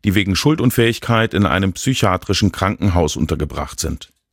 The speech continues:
Dabei stützen sich die Oppositionsfraktionen auf eine Entscheidung des Bundesverfassungsgerichts von Ende Januar. Die Richter entschieden, dass weder Behinderte mit Vollbetreuung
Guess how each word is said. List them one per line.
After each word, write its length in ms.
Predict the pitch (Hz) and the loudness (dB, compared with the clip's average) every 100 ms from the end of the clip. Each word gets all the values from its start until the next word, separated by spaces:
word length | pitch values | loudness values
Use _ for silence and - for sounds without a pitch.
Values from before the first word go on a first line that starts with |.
| - - - | -14 -14 -2
Dabei 440 | 113 117 143 175 180 | 0 2 2 0 0
stützen 460 | - 175 - 104 | 0 0 2 2
sich 200 | 78 80 | 2 0
die 140 | - - | 2 2
Oppositionsfraktionen 1500 | 101 101 104 - 120 135 170 - 135 - - 143 160 160 147 | 2 2 0 2 2 4 2 0 -2 -2 0 2 4 2 2
auf 180 | 110 - | 0 0
eine 220 | 120 123 | -2 -2
Entscheidung 580 | - - 113 110 113 110 | 0 2 2 0 0 2
des 140 | 107 | 2
Bundesverfassungsgerichts 1300 | 110 110 104 117 - 110 - 101 - 104 90 90 - | 4 4 4 0 0 0 0 0 0 2 2 0 -2
von 180 | - 90 | 0 0
Ende 240 | 76 82 98 | 2 2 4
Januar. 580 | 107 76 - 67 - _ _ - - - - - | 2 0 -4 -10 -12 _ _ -16 -12 -12 -6 2
Die 80 | 107 | 4
Richter 360 | 165 196 151 | 4 2 0
entschieden, 600 | 113 107 - 95 98 156 | 2 0 2 2 4 4
dass 320 | 151 101 - - | 4 2 0 -6
weder 380 | 85 117 190 175 | 0 2 4 4
Behinderte 500 | 143 143 135 127 120 | 4 4 4 4 4
mit 180 | 107 - | 2 2
Vollbetreuung 800 | 139 117 85 - 95 101 123 | 2 2 0 0 2 4 4